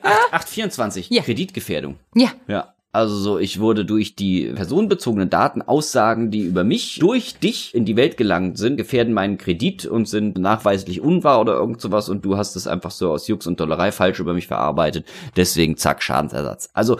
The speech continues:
Speaker 1: ist ja doch das Be-, Bemerkenswerte an diesem Artikel zweiundachtzig, dass,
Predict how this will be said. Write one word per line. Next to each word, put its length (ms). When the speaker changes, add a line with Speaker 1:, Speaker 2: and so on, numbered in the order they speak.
Speaker 1:
ist 280
ja 100
doch 280
das 280
Be-, 160
Bemerkenswerte 1080
an 100
diesem 180
Artikel 280
zweiundachtzig, 640
dass, 220